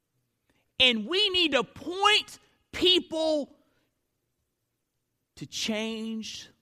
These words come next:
lives. 'Cause you can't argue with that. So here's the point. Wait, what, what's the point of all this? And by the way, if you'll get this, listen, if you'll get this at the beginning of twenty fifteen, this will be the most impactful year of your life.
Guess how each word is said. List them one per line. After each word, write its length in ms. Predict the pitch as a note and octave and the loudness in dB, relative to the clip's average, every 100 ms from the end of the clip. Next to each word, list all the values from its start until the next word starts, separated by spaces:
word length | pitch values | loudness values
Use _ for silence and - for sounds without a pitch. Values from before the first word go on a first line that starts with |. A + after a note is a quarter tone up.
| _ | _
lives. 920 | C#3+ C#3+ C#3 G#2 - - - - - - _ _ _ _ _ _ _ _ _ _ _ _ - - | -10 -8 -6 -8 -14 -18 -16 -14 -14 -18 _ _ _ _ _ _ _ _ _ _ _ _ -20 -16
'Cause 120 | D3 | -12
you 60 | - | -6
can't 160 | D#3+ | -2
argue 240 | C3+ A#2 G#2+ | -2 -4 -10
with 100 | G#2+ | -14
that. 200 | F#2 - _ _ _ _ _ _ - | -16 -20 _ _ _ _ _ _ -2
So 100 | G3+ | 6
here's 260 | B3+ D#4 B3 | 6 6 2
the 80 | |
point. 380 | G3+ A3+ C3+ - | -2 -2 -2 -4
Wait, 200 | F3+ A#3+ | 2 4
what, 200 | C4+ C#4 - | 6 2 2
what's 200 | - E4+ | 4 4
the 80 | D#4+ | 4
point 220 | A3+ D4 | 0 2
of 80 | C4 | 6
all 160 | B3+ B3 | 6 6
this? 500 | G#3+ A#2 - - - _ _ _ _ _ | 4 2 -6 -12 -16 _ _ _ _ _
And 80 | F3+ | 2
by 140 | A3 C4+ | 4 6
the 80 | |
way, 200 | B3 G#3 | 4 2
if 100 | F#3 | 0
you'll 240 | G3 D#4 D#4+ | 0 0 2
get 360 | A#3 G4 C#4+ A3+ | 6 4 4 2
this, 340 | G#3 G3 - | 2 2 0
listen, 340 | C#4+ - A3 - - | 0 0 -2 -6 -4
if 80 | A#3 | 2
you'll 160 | D4+ | 4
get 240 | A#3 E4 C#4 | 6 4 2
this 160 | B3+ | -4
at 60 | A#3 | -4
the 60 | |
beginning 260 | G#3+ A3+ C4+ | -2 0 2
of 80 | A3 | 0
twenty 320 | - C4+ D4+ | -2 -2 0
fifteen, 580 | - D#4 - A#3+ A3 - - - | -2 -6 -2 -2 0 -2 -6 0
this 200 | C#4+ D4+ | 0 0
will 100 | B3 | 0
be 420 | C4+ C4+ C4+ - - | 2 4 2 -2 -4
the 80 | A3+ | 4
most 300 | B3+ B3 - | 6 6 4
impactful 640 | D4 D#4+ C4 D4 - C4 | 2 4 4 2 0 -6
year 180 | A#3+ B3+ | -2 0
of 80 | G3+ | 0
your 160 | A3+ G#3+ | 0 2
life. 600 | G3 C3 - - - | 4 2 -2 -18 -20